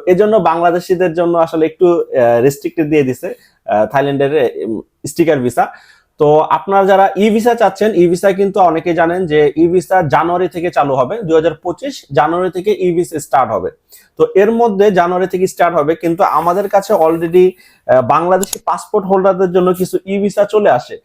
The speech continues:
আপনারা ভাবতে পারেন আসলে কিভাবে ই ভিসা গুলো আসলো। এর মধ্যে একটা ট্রিক্স আছে যেটা আপনারা কাজে লাগালে আসলে আপনারা এখনই ই ভিসা, আহ,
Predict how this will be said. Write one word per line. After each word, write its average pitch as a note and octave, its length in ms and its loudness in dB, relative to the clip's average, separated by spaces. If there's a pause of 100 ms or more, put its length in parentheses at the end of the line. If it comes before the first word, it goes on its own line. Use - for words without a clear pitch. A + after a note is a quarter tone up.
(240)
আপনারা F#3+ 340 -2
ভাবতে E3+ 360 -2
পারেন F#3+ 280 0
আসলে F3+ 280 -2
কিভাবে G#3 420 2 (120)
ই F3+ 120 2
ভিসা E3+ 220 0
গুলো D#3+ 180 0
আসলো। B2 300 -2 (240)
এর F#3 140 2
মধ্যে G3 280 0
একটা G3 160 -2
ট্রিক্স G3 420 -8
আছে D#3+ 400 -4
যেটা E3 180 2
আপনারা E3+ 240 -2
কাজে E3 280 0
লাগালে E3 340 2
আসলে G3+ 280 0
আপনারা D3+ 280 0
এখনই E3+ 280 0
ই E3+ 220 4
ভিসা, F3 240 0
আহ, - 560 -2